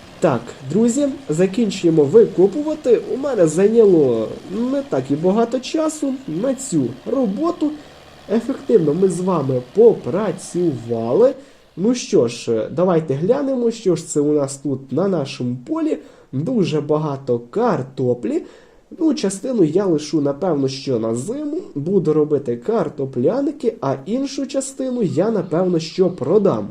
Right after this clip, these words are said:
Продам до магазину. Я не знаю, коли я буду це робити, але продати обов'язково потрібно, тому що ми ж попрацювали, ми це викопали і це потрібно продати, аби заробити хоча б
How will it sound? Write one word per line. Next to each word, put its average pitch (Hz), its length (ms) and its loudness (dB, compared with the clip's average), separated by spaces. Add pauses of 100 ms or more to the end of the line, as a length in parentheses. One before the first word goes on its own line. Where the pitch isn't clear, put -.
Продам 147 500 -2
до 139 180 2
магазину. 147 600 -2 (1080)
Я 180 200 0
не 214 120 4
знаю, 151 320 -2
коли 180 200 4
я 143 120 4
буду 135 300 -2 (520)
це 165 320 0
робити, 165 680 2 (460)
але 165 260 2
продати 185 640 -2
обов'язково 202 840 4
потрібно, 160 640 2
тому 127 280 -2
що 123 200 -4
ми 143 140 2
ж 143 100 -4
попрацювали, 127 880 -2 (600)
ми 190 180 4
це - 220 -2
викопали 208 720 2
і 156 440 2 (260)
це 185 200 2
потрібно 170 460 0
продати, 160 600 -2 (300)
аби 127 300 2
заробити 135 560 0
хоча 151 420 -4
б - 20 -8